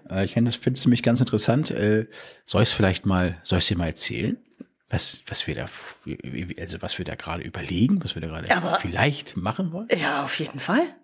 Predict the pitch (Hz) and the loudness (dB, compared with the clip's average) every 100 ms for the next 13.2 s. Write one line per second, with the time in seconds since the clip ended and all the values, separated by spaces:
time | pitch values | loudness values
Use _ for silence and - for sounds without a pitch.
0 | _ _ _ _ _ _ _ 143 - - | _ _ _ _ _ _ _ -6 -6 -4
1 | 131 120 - _ - - 254 - 190 190 | -6 -8 -14 _ -2 4 4 4 4 6
2 | 185 185 - 190 175 151 170 - 214 202 | 6 6 4 6 6 4 -2 2 2 6
3 | 156 165 175 170 - 160 160 147 160 190 | 4 6 4 4 2 2 4 4 2 2
4 | 131 87 95 143 143 - _ _ _ _ | 0 -4 -4 -4 -6 -14 _ _ _ _
5 | - _ _ _ - 95 107 117 117 151 | -20 _ _ _ -4 -2 0 2 2 4
6 | 185 190 196 147 143 - - 104 160 _ | 6 6 4 0 -6 -10 -4 -2 -4 _
7 | _ - - - - - - - - - | _ -4 -2 -2 -4 -4 -6 -8 -10 -12
8 | - - - _ _ _ - 90 95 - | -16 -18 -20 _ _ _ -4 -2 -2 0
9 | 101 - 90 254 - _ _ _ _ _ | 2 2 0 -4 -6 _ _ _ _ _
10 | _ _ _ _ _ _ _ _ _ _ | _ _ _ _ _ _ _ _ _ _
11 | _ _ _ _ _ _ _ _ _ _ | _ _ _ _ _ _ _ _ _ _
12 | _ _ _ _ - 110 92 101 90 95 | _ _ _ _ 2 2 4 2 2 4
13 | 101 | 2